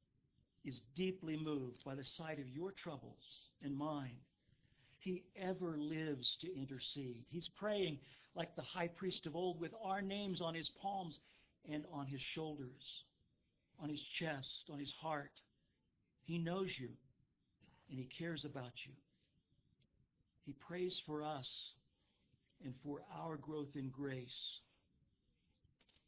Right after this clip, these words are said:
Even Jesus experienced growth physically and spiritually. It's, it's essential for our growth in grace and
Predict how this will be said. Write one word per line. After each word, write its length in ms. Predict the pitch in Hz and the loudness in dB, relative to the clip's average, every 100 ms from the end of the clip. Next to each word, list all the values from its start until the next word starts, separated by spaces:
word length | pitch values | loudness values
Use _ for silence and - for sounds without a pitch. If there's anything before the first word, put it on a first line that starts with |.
| _ _ _ - | _ _ _ -6
Even 240 | 202 202 | -4 -2
Jesus 880 | 151 180 190 160 147 131 120 - - - _ _ _ - | 0 0 0 0 0 0 -4 -6 -8 -10 _ _ _ -12
experienced 920 | 147 - - 165 165 147 135 135 - - | -6 -4 -2 0 2 2 2 0 -2 -2
growth 360 | 139 139 131 123 - - - - - - - - _ _ _ - | 2 2 2 -2 -6 -20 -14 -14 -12 -16 -20 -20 _ _ _ -4
physically 560 | 165 143 147 139 143 139 | -2 0 -2 0 0 0
and 160 | 113 - - | -2 -2 0
spiritually. 580 | 147 143 143 135 123 117 - _ _ _ _ _ _ _ - _ _ _ _ - _ _ - | 2 0 0 -4 -4 -8 -16 _ _ _ _ _ _ _ -20 _ _ _ _ -20 _ _ -20
It's, 400 | - - - - - | -10 -8 -8 -6 -6
it's 180 | 147 135 | -4 -6
essential 640 | 131 - 175 190 - 190 185 - | -4 -2 0 0 0 -2 -2 -2
for 160 | 151 - - | -4 -4 -4
our 200 | 165 208 | 0 0
growth 380 | 170 160 170 165 | 0 -2 -2 -2
in 160 | 170 165 | -2 -2
grace 640 | 139 131 117 131 - - - _ - _ - - - | 0 0 0 -6 -8 -8 -10 _ -20 _ -20 -18 -4
and 100 | 131 | 0